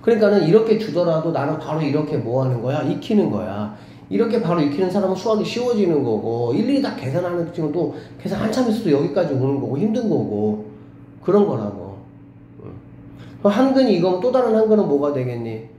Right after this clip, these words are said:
선생님이 한 근이 루트로 나왔어.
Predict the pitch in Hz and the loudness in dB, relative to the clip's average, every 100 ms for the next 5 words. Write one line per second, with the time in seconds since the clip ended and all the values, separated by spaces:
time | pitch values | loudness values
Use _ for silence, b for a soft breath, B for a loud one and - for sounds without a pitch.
0 | - - - 220 233 208 156 151 156 143 | -20 -20 -8 -2 2 4 4 4 2 2
1 | 196 214 202 143 143 143 160 117 110 117 | 2 4 4 4 2 0 0 0 -2 -4
2 | - 104 110 - | -2 -2 -2 -8